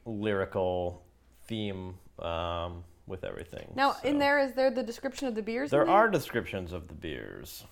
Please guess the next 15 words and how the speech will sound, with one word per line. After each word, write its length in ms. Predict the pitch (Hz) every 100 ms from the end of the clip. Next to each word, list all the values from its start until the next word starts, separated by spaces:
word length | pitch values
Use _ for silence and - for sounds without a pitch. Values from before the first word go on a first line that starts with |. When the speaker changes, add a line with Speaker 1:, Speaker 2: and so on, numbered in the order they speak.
| - - -
Speaker 1:
Uh, 380 | 95 90 87 87
so 220 | - 107
with 120 | 101
the 120 | 107
Repent, 680 | 92 87 - 120 135 - - - -
well, 140 | 90
there, 260 | 90 87 82 - - - - - - - - -
uh, 240 | 92 73 -
"Temptation 560 | - 117 - 190 196 180
is 100 | 131
nothing 300 | 147 160 160
more 560 | 143 143 147 147 143 143
than 360 | 92 110 113 107
a 500 | 113 110 110 110 -
unification?" 1400 | 104 104 139 147 143 143 - 139 - 185 269 - 349 359